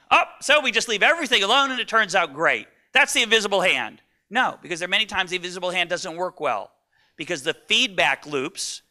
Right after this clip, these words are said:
of the prices and the profits and the losses are not there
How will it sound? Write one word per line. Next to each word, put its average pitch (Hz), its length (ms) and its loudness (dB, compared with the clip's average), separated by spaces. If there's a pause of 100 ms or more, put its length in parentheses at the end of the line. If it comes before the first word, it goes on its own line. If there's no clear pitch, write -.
(160)
of 135 160 -4
the 139 60 -2
prices 190 580 0
and 131 100 -6
the 127 60 -4
profits 185 640 0
and 151 100 -6
the 131 60 -4
losses 156 680 -2 (520)
are 165 280 4 (140)
not 160 320 0
there 113 380 -2